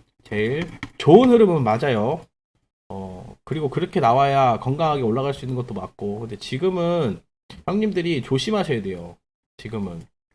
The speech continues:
그래서 제가 올라갈 때도 계속 얘기했던 건 그 조정 구간을 항상 형님들이 생각을 해야 되고 올라가는 거에 대해서 형님들이 대응을 하고 싶다라고 하면 시드를 좀 줄여서 수익만 하라고 자꾸 이야기하는 이유는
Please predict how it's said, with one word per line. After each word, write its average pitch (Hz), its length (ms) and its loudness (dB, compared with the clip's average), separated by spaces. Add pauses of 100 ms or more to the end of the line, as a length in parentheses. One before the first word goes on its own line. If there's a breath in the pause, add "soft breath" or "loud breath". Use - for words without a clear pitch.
(280)
그래서 156 220 -2
제가 147 400 0
올라갈 185 380 4
때도 139 180 -6
계속 117 240 -8
얘기했던 117 440 -4
건 110 400 -4 (380)
그 113 320 0
조정 196 380 2
구간을 151 480 -2
항상 170 320 -2
형님들이 151 560 -4
생각을 180 400 -4
해야 185 160 0
되고 139 220 -4
올라가는 156 440 -2
거에 123 220 -2
대해서 117 240 -4
형님들이 147 380 -4
대응을 120 280 -4
하고 143 200 -4
싶다라고 147 480 -6
하면 135 520 -4 (300)
시드를 196 300 0
좀 127 80 -8
줄여서 135 580 -2
수익만 175 400 -2
하라고 175 220 -2
자꾸 110 240 -8
이야기하는 120 420 -6
이유는 113 560 -4